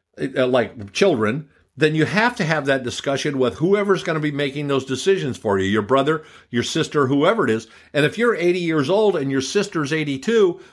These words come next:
when you're eighty-five, she's gonna be eighty-seven. How are you gonna deal with that? If you truly want to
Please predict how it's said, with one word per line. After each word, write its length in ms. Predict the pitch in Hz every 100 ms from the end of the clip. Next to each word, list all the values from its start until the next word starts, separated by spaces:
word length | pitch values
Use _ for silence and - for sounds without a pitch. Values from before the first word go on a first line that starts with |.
| -
when 200 | 147 156
you're 180 | 220 208
eighty-five, 640 | 185 175 - 208 214 170
she's 240 | - 208 -
gonna 200 | 196 165
be 180 | 185
eighty-seven. 760 | 180 185 175 - 233 196 95 73 _ _ _ _ _ _ _ _ _ _ _ _ _ _ _ _
How 200 | 170 202
are 60 |
you 120 | 208 185
gonna 200 | 180 160
deal 260 | 147 156
with 160 | 151 151
that? 400 | 208 196 104 - _ _ _ _ _ _ _ _ _ _ _ _ _ _
If 160 | 151 135
you 140 | 170
truly 540 | - - 226 277 269 240
want 400 | 196 190 190
to 80 | 170